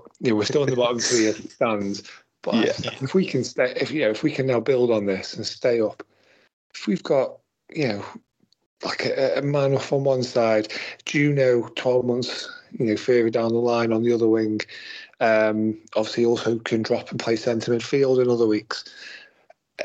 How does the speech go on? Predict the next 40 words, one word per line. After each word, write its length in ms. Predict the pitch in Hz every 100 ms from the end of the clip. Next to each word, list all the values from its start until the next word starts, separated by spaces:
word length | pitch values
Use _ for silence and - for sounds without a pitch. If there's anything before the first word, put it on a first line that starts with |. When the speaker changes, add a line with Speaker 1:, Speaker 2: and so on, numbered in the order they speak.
| -
Speaker 1:
It's 260 | - 120 -
like, 140 | 135
you 80 | 147
know, 120 | 135 120
all 100 | 139
the 80 |
recruitment 580 | 131 131 - 151 127 -
areas 400 | 120 120 120 120
that 140 | 123 127
we 60 |
can 200 | - 113
bring 240 | 113 120 110
people 320 | 123 123 120
in. 240 | 120 113 - - - - - _
I, 180 | - 147 - _ - - -
I'm 140 | 156 170
actually, 380 | 170 - 147 - -
you 160 | 147
know, 140 | 113 107
there's 160 | 123
players 380 | 123 165 175 151
in 120 | 156
here, 280 | 123 147 156
there, 140 | 151 147 196 202 -
there 140 | 143 156
are 140 | 175
players 320 | - 160 131
in 80 | 117
this 120 | 120
squad 260 | - - 139
that 80 | -
really 420 | 104 117 123 117
excite 460 | 104 - 120 135 165
me. 140 | 160 - - - _ _ _ _ _ _ _ _ _ _ _ _ _ _ _ _ _ _ _ _ - - - - - -
Speaker 2:
Yeah, 200 | 127 127
I 80 | 170
agree. 400 | 147 131 156 160
I 80 | 131
mean, 300 | 143 135 -
th-, 840 | - - - - - - - 156